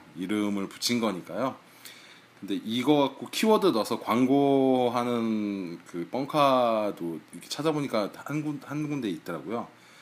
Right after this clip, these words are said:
네, 그 동그라미 중고차 검색하셔서 매장 찾고 이러지 마시고요. 그냥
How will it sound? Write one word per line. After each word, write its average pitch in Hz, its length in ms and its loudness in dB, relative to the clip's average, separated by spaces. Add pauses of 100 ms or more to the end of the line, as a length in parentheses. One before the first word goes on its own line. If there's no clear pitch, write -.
(200)
네, 95 160 -8 (380)
그 101 120 -4
동그라미 165 380 6
중고차 143 400 2
검색하셔서 143 800 4
매장 107 320 2
찾고 123 340 -2
이러지 104 220 0
마시고요. 92 500 -4 (340)
그냥 90 380 -8